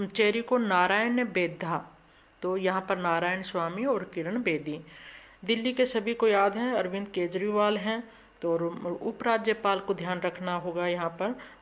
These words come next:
तो नील, अ, यहाँ पर दिल्ली में सर्वाधिक जैसे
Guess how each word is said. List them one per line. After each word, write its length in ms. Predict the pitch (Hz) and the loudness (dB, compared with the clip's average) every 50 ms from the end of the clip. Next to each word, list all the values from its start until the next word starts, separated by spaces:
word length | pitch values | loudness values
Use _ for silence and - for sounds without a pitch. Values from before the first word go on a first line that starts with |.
| - - - | -20 -6 -2
तो 140 | 190 190 190 | 0 0 0
नील, 480 | 190 185 190 202 208 196 175 151 156 202 - - - - - - - - - - - - - - - - _ - | 0 0 0 0 0 0 0 -2 -6 -8 -14 -18 -20 -20 -20 -20 -20 -20 -20 -20 -20 -20 -20 -20 -20 -20 _ -4
अ, 240 | 190 196 190 190 190 - - 214 220 196 | -2 -2 0 -2 -4 -6 -12 -16 -12 -6
यहाँ 180 | 185 196 208 220 | -2 0 0 2
पर 120 | 220 247 | 2 0
दिल्ली 340 | 226 202 190 202 202 208 233 | 0 2 0 0 2 2 2
में 280 | 233 240 240 240 233 233 | 2 4 4 4 4 2
सर्वाधिक 680 | 233 - 214 190 185 190 196 196 190 214 214 208 196 | 2 2 2 2 4 4 2 2 0 -2 -4 -4 -6
जैसे 600 | 170 185 196 196 196 202 202 190 190 185 - - | 0 0 0 0 2 0 -2 0 0 -2 -4 -8